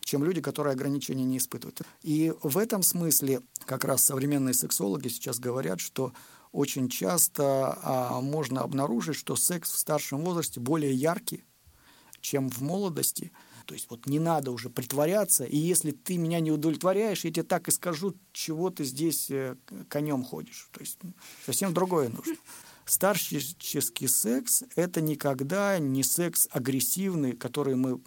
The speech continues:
привыкли видеть там в порнографических картинках. Вот. Это нежность, договорённость.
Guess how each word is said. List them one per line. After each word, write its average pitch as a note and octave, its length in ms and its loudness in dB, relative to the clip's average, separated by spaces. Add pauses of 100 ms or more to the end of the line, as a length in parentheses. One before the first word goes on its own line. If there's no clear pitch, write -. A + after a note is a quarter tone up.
(140)
привыкли C3+ 440 -2
видеть D3 360 -4
там C3 160 -6
в - 120 -12
порнографических C3 880 -6
картинках. - 600 -8 (600)
Вот. B2+ 420 -4 (160)
Это F3+ 640 2 (360)
нежность, G3 840 0
договорённость. C#3+ 1040 2